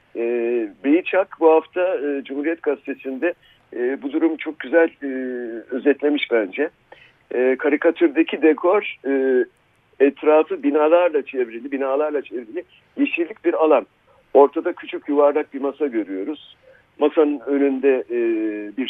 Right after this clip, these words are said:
sandalyede oturan, e, kılık kıyafetinden de şehirli olduğumu anladığım, benim anla-, yani öyle anlaşılıyor zaten, bir adam var.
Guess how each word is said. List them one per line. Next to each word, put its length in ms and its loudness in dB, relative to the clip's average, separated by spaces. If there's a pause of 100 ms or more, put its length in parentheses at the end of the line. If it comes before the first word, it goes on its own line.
sandalyede 540 2
oturan, 420 -2 (600)
e, 280 -6
kılık 280 2
kıyafetinden 920 2
de 240 2 (200)
şehirli 460 -2
olduğumu 580 2 (160)
anladığım, 640 -6 (500)
benim 260 -8
anla-, 360 2 (360)
yani 220 4
öyle 220 6
anlaşılıyor 500 -6
zaten, 340 -6
bir 120 -4
adam 300 -6
var. 120 -6